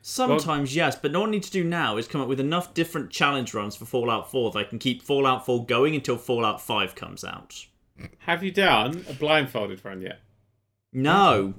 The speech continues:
Speaker 1: I've, I've always wanted to do one of those for Mass Effect One, 'cause it's actually a game I think I would know well enough to be able to do blindfolded.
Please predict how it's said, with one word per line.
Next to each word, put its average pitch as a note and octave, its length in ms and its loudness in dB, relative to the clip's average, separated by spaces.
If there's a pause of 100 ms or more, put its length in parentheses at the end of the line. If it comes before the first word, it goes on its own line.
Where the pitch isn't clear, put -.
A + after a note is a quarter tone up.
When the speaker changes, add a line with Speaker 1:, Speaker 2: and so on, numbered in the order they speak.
Speaker 1:
I've, D3+ 260 4
I've D#3 220 6
always C4 180 4
wanted A#3+ 220 -2
to - 60 -16
do A3+ 100 -2
one A3 140 0
of G3 40 2
those G3 160 4
for F#3+ 100 -2
Mass F3+ 260 4
Effect E3+ 260 -4
One, D3 260 2
'cause - 100 -12
it's A2 100 -4
actually D3+ 240 0
a C3+ 40 -4
game C#3 200 2
I C3 60 0
think C#3 280 -4
I C#3 60 4
would B2+ 180 0
know B2+ 160 2
well A#2 240 2
enough C3+ 180 0
to C3+ 80 -8
be A#2+ 140 0
able A2 180 0
to - 120 -12
do A#2 100 -2
blindfolded. F#2+ 680 -6